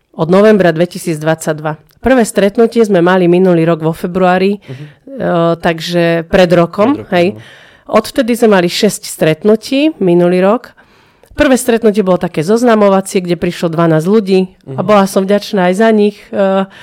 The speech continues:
Speaker 1: lebo však k-, komu som povedala, že sa to bude vlastne otvárať, bude mať stretnutie, taká, že jo, ja, ja toho poznám, tam toho poznám a tak, takže prišlo dvanásť ľudí, bola som naozaj vďačná aj za nich a postupne sme sa vlastne rozrastali.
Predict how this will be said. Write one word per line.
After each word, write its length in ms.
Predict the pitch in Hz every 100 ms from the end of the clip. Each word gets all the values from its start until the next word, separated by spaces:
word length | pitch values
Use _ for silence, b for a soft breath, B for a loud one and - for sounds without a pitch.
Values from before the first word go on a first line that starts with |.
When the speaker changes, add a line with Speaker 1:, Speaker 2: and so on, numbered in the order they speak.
| B B
Speaker 1:
lebo 180 | - 185
však 220 | 185 190 -
k-, 220 | - 185
komu 300 | - 208 196
som 160 | 190 190
povedala, 520 | 208 202 196 196 185
že 100 | 190
sa 140 | 185
to 120 | 185 190
bude 220 | 190 185
vlastne 480 | 180 180 - 190 185
otvárať, 500 | 208 214 214 196 185
bude 160 | 180 180
mať 140 | 180
stretnutie, 420 | - 208 208 185 180
taká, 220 | 175 185
že 120 | 180
jo, 260 | 190 269 269
ja, 160 | 233 214
ja 220 | 226 214
toho 240 | 214 240
poznám, 400 | 226 240 220 208
tam 180 | 214 262
toho 200 | 240 220
poznám 420 | 208 208 208 190
a 80 | 175
tak, 220 | 233 233
takže 300 | - 175 185
prišlo 340 | 170 202 - 185
dvanásť 300 | 190 170 175
ľudí, 220 | 196 180
bola 180 | 170 170
som 200 | 170 185
naozaj 420 | 170 175 180 165
vďačná 340 | 160 190 - 190
aj 80 | 180
za 120 | 208
nich 200 | 208 196 196 B B B B
a 100 | 185
postupne 460 | 196 262 - 220 208
sme 160 | 185 185
sa 140 | 196
vlastne 320 | 165 170 185
rozrastali. 800 | 170 170 170 170 165 175 170 170